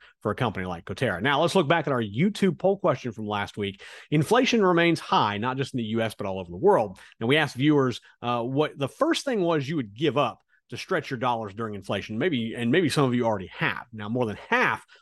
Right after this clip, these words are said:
who participated in the poll said they're gonna give up eating out at restaurants. That's, that's justifiable. We try to cook here at home a little bit more too as well. Um, seventeen percent who vote, of those who voted said that you would cut your cable or streaming service. Twelve percent said that you would reduce charity donations, and another twelve percent said you would cut that gym membership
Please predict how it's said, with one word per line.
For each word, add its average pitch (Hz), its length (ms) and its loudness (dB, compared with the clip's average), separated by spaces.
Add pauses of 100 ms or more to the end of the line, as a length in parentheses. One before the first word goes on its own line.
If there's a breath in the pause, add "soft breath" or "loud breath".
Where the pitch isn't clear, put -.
who 165 100 2
participated 147 480 0
in 131 40 0
the 120 40 -2
poll 143 220 0
said 131 180 -2
they're 190 80 2
gonna 180 140 -2
give 127 240 0
up 127 160 0
eating 127 240 -6
out 120 180 -2
at 107 80 -12
restaurants. 104 540 -10 (120)
That's, 302 180 -2 (120)
that's 269 180 2
justifiable. 107 640 0 (240 loud breath)
We 170 60 -2
try 170 140 2
to 135 40 0
cook 139 220 -4
here 120 140 0
at 95 80 -6
home 117 200 -2
a 113 40 0
little 107 180 -2
bit 104 60 -10
more 101 160 -6
too 107 240 -2
as 87 100 -12
well. 104 220 -4 (320 loud breath)
Um, 110 280 2
seventeen 196 460 4
percent 170 320 4
who 175 80 4
vote, 180 220 6
of 156 160 2
those 175 180 2
who 165 80 0
voted 175 320 0
said 175 240 -2
that 156 60 -8
you 151 100 -2
would 131 180 -2
cut 170 160 -4
your 143 120 -8
cable 180 300 0
or 131 80 0
streaming 175 360 -4
service. 180 380 0 (320 loud breath)
Twelve 233 200 6
percent 135 360 -4
said 139 240 -4
that 123 140 -6
you 127 120 -2
would 120 100 -4
reduce 110 320 -4
charity 185 320 4
donations, 135 560 0 (280 loud breath)
and 104 80 0
another 156 160 4
twelve 123 240 0
percent 113 320 -6
said 110 180 -4
you 110 80 -2
would 101 120 -4
cut - 180 0
that 120 140 -2
gym 135 160 0
membership 107 420 -2